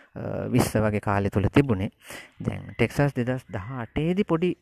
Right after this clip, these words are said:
රිපබ්-, අ, ඩෙමොක්‍රටික් නැඹුරුවක් පෙන්නුම් කරා. නමුත් එතන විශේෂ අවස්ථාවක්. මොකද, අ,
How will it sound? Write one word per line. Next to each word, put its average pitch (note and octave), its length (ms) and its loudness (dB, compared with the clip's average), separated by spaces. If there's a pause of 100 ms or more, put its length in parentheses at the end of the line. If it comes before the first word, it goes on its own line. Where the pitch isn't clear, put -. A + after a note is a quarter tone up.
රිපබ්-, C#3+ 300 -4
අ, B2+ 200 -2
ඩෙමොක්‍රටික් D3 520 -2
නැඹුරුවක් C3 440 -4
පෙන්නුම් A#2+ 320 0
කරා. A#2+ 240 2
නමුත් E3 220 -2
එතන F3+ 280 -2
විශේෂ D3+ 320 0
අවස්ථාවක්. A2 640 -2
මොකද, B2 260 -2
අ, C#3 60 0